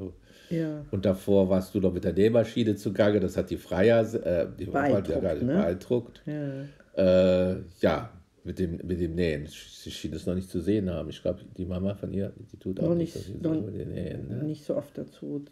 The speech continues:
Speaker 2: Ja, sie hat,
Speaker 1: gekommen
Speaker 2: die
Speaker 1: zu
Speaker 2: kam
Speaker 1: sein.
Speaker 2: gleich zu mir angelaufen und sagt, hier war ein Loch und das hat die Oma jetzt mit der Maschine zugenäht.
Speaker 1: Ja, ja, und die selber haben die Pedalen getreten, einmal
Speaker 2: Ach so, das hab ich gar nicht
Speaker 1: vorwärts
Speaker 2: mitgekriegt. <laughs>
Speaker 1: die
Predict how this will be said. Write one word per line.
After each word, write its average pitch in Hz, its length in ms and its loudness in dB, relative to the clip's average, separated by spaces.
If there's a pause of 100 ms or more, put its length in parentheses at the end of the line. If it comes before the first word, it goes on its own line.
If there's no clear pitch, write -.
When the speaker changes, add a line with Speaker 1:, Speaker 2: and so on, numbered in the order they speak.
(120)
Speaker 2:
Ja, 98 180 4
sie 92 80 2
hat, - 80 2
Speaker 1:
gekommen 135 160 -2
Speaker 2:
die 95 80 0
Speaker 1:
zu - 60 -2
Speaker 2:
kam 95 140 4
Speaker 1:
sein. - 40 0
Speaker 2:
gleich 110 220 6
zu 107 100 -2
mir 92 140 2
angelaufen 101 540 2
und 95 80 -4
sagt, 95 180 2
hier 131 260 4
war 107 220 4
ein 101 80 -4
Loch 113 240 2
und 110 100 0
das 104 160 -2
hat 95 160 -2
die 98 80 0
Oma 104 400 0
jetzt 90 220 0
mit 80 100 -8
der 80 100 0
Maschine 92 600 -2
zugenäht. 80 800 -4
Speaker 1:
Ja, 120 100 -2
ja, 143 200 0
und 127 100 -6
die 139 80 -6
selber 139 320 0
haben 143 100 -6
die 127 80 -6
Pedalen 139 600 -4
getreten, 165 440 -4
einmal 135 260 -4
Speaker 2:
Ach 135 60 -2
so, 110 260 10
das 104 200 2
hab 117 80 8
ich 110 100 2
gar 107 100 10
nicht - 160 2
Speaker 1:
vorwärts 180 480 10
Speaker 2:
mitgekriegt. - 260 4
<laughs> - 0 -
Speaker 1:
die 156 80 4